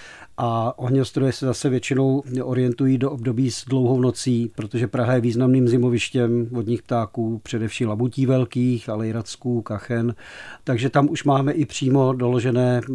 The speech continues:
jako velmi fatální důsledky, teda organizování ohňostrojů, zejména tehdy, pokud byl organizován z hladiny Vltavy prakticky přímo v centru toho, eh, toho nocoviště vodních ptáků. To už se teda i díky magistrátu podařilo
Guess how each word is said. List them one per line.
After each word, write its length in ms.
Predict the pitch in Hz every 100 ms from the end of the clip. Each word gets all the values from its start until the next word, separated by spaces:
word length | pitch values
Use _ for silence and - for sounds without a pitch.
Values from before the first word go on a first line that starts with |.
| 120
jako 260 | 127 - 113
velmi 420 | 127 123 127 120
fatální 520 | 117 123 123 123 127
důsledky, 520 | 113 - 127 - 123
teda 300 | 117 120 120
organizování 640 | 127 117 120 113 120 123 123
ohňostrojů, 520 | 120 120 - 123 113
zejména 380 | 117 113 123 120
tehdy, 360 | 123 110 120 -
pokud 340 | 143 - 135 - 143
byl 240 | 123 127
organizován 640 | 135 113 123 113 120 120
z 40 | 110
hladiny 320 | 117 120 127
Vltavy 520 | 110 - 123 120 120 - - -
prakticky 500 | 131 - 135 - -
přímo 600 | - 170 170 151 135 127 - -
v 60 | -
centru 420 | - 127 123 127
toho, 400 | 127 113 123 120 123 139
eh, 200 | 123 117
toho 180 | 131 113
nocoviště 520 | 117 - 120 - 123
vodních 280 | 110 117 104
ptáků. 460 | - 104 101 104 - -
To 120 | - 120
už 100 | -
se 100 | 139
teda 200 | 135 127
i 80 |
díky 260 | 123 117 143
magistrátu 640 | 123 117 - 127 120 131
podařilo 520 | 120 120 113 123 123